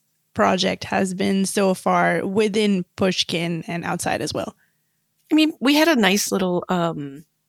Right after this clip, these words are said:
Speaker 2: launch party, pre-launch on, uh, April thirteenth in New York City at this place called Caveat. And, you know, we invited anyone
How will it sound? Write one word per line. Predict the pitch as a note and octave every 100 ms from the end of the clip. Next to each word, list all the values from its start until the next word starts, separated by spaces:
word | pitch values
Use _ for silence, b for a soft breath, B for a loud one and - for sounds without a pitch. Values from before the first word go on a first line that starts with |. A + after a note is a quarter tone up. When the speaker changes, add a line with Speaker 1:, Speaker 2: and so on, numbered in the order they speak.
| -
Speaker 2:
launch | F#3+ F3+ F3+ - - _ _ -
party, | F#3+ F#3 F#3+ F#3
pre-launch | - F#3 F3 E3+ D#3 D#3+ - - - - _ _ -
on, | F3+ F3 E3
uh, | D#3+ -
April | F3+ F3+ F3
thirteenth | - E3+ - F3 G3+ G#3+
in | F3+
New | E3+
York | D#3+
City | - D#3+ E3 F#3
at | F3
this | - -
place | - E3
called | - E3
Caveat. | E3 F3 E3+ F#3 F#3+ G#3
And, | F3 E3+ -
you | F#3+
know, | E3 E3
we | E3+
invited | E3+ F3 F3
anyone | F3+ F3 F#3 F3+ F3 F3